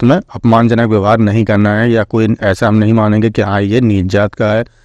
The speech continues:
या ये अपर कास्ट का है। ठीक है, तो जो भी बच्चे आते हैं, ठीक है, तो उनको समान रूप से उनके साथ में व्यवहार करना चाहिए, समान रूप से उनको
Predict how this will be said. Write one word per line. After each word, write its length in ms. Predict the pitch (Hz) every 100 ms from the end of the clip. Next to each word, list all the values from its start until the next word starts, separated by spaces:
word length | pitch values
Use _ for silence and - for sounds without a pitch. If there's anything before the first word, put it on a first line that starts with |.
| _
या 180 | 113 107
ये 160 | 104 120
अपर 300 | 107 107 104
कास्ट 300 | 101 90 -
का 100 | 98
है। 100 | 92
ठीक 160 | 165
है, 60 | 220
तो 380 | - _ - 123
जो 140 | 117
भी 100 | 127
बच्चे 340 | 147 127 - 123
आते 260 | 110 -
हैं, 240 | 110 110 135
ठीक 400 | _ _ _ 156
है, 80 |
तो 100 | 165
उनको 140 | 123 117
समान 500 | - 123 117 151 139
रूप 140 | 120
से 120 | -
उनके 180 | 117 110
साथ 220 | 101 110 98
में 100 | 147
व्यवहार 380 | 127 98 95 107
करना 260 | 113 117
चाहिए, 280 | 110 120 135
समान 400 | - 107 104 110
रूप 120 | 104
से 120 | - 110
उनको 280 | 104 202